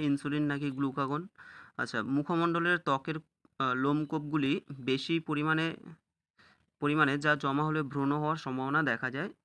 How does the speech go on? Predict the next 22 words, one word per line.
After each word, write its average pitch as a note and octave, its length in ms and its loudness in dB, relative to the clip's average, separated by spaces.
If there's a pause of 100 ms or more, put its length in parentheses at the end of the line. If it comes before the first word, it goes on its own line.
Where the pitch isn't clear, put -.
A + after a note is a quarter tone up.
(180)
সেটা B2+ 260 -6
কি B2 200 -8
হবে? B2+ 320 -6 (600)
শৈশব D#3 420 0
থেকে E3 200 -2
যৌবনের D3 360 0
সময়কালকে C#3+ 600 -2
কি C#3+ 180 -6
বলা C3+ 240 -2
হয়? E3 200 -2 (320)
আর B2+ 320 4 (160)
নিচের C3+ 320 -2
যে C#3+ 160 -2
রোগটি D3+ 460 -2 (120)
ব্যাকটেরিয়া C3+ 480 -4
গঠিত, C#3+ 300 -6
সেটাকে E3+ 480 -8 (640)
বলছে B2+ 260 -6
যে C3 140 -2 (160)
এখানে B2+ 220 -6
দাগাতে A#2 340 0
বলছে। A#2+ 340 -4